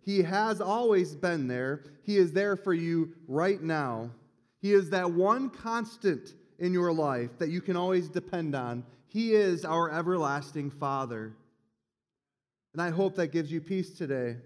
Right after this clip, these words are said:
You serve the same God that in the Old Testament Joshua served. And if you want to look through all of these trials and stories of Joshua, as he kind of takes the baton and takes the, uh,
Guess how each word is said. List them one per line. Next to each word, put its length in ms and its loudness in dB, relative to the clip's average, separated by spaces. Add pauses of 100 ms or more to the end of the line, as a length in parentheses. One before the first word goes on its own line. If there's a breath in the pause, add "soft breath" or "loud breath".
(1000)
You 120 2
serve 280 0
the 100 4
same 340 -2
God 300 2
that 100 4
in 80 0
the 60 2
Old 200 4
Testament 500 -2
Joshua 680 0
served. 640 -6 (680)
And 100 2
if 120 2
you 80 0
want 140 2
to 60 4
look 320 0
through 260 2
all 200 2
of 80 0
these 180 -2
trials 580 0
and 80 -6
stories 420 0
of 100 -4
Joshua, 720 0 (380 loud breath)
as 140 0
he 100 -2
kind 240 0
of 120 -2
takes 260 2
the 80 0
baton 520 0
and 120 -4
takes 240 -2
the, 200 2
uh, 120 0